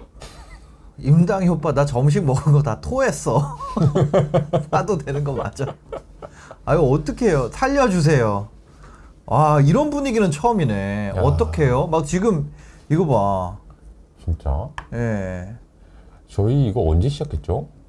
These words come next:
Speaker 2: 작년 초 시작했나?
Speaker 1: 예,
Speaker 2: 재작년?
Speaker 1: 재작년에 시작했나요?
Speaker 2: 재작년에
Speaker 1: 몰라요.
Speaker 2: 시작했나?
Speaker 1: 예.
Speaker 2: 그러니까 그렇죠. 사실 시작하고 나서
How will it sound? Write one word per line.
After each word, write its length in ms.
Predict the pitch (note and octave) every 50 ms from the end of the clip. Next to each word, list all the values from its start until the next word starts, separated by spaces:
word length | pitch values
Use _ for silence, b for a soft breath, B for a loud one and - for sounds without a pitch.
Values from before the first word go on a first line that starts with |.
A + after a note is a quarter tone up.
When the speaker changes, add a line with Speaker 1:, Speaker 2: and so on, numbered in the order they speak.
| - _ - _ _ - _ _ - - - _ - _
Speaker 2:
작년 380 | - - F#2+ G#2 B2 D3 D3
초 320 | C#3+ D3 C#3 A#2+ G2 F2 E2+ - E2+
시작했나? 360 | - C3 C#3 D3 C#3+ C#3 C3+
Speaker 1:
예, 40 | C3
Speaker 2:
재작년? 360 | - G2 F#2 F2+ F2 E2 D#2
Speaker 1:
재작년에 720 | D2 C2 - D#3 D#3 D3+ D3 C3+ B2+ B2 B2 A2+ A2 A2
시작했나요? 440 | G#2+ - - G#2 - A#2 F#2+ F2 F2 F2
Speaker 2:
재작년에 240 | F2 F2 F2 E2 D#2
Speaker 1:
몰라요. 240 | D2 D2 G2 - E2+
Speaker 2:
시작했나? 220 | D#2 D#2+ G2+ C3+ C#3 B B B B B B B B B B A2
Speaker 1:
예. 320 | G#2 F#2+ F#2 F2 F#2 A#2 - - _
Speaker 2:
그러니까 420 | D3 C#3+ D#3 D3+ C#3+ C3+ A#2+ A2
그렇죠. 480 | - - C3 B2+ - - G#2+ F#2 E2 D2+
사실 520 | C#2+ D3 D3+ D3 D3 D#3 D3 C3+ A#2 G#2 -
시작하고 600 | - - - B3 B3+ - B3+ C4 B3+ B3 A3 D3+
나서 560 | A#2+ G2+ G#2 A2 - - F#3 G3 A3 C4+